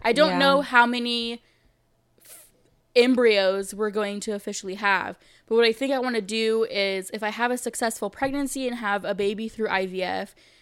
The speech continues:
Speaker 1: I want to store our embryos for at least a year.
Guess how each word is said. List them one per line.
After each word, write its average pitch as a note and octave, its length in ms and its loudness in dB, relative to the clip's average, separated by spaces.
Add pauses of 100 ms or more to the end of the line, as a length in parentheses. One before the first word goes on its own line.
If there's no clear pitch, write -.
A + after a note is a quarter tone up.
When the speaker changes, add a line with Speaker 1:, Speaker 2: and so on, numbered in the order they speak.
(120)
Speaker 1:
I A3 160 2
want G#3 400 -2
to G3 560 -2 (280)
store A#3+ 680 4
our G#3 280 2
embryos G3 720 -4
for A3 160 -2
at G#3 140 -2
least C#4+ 260 -2
a A#3+ 80 2
year. F#3 680 -4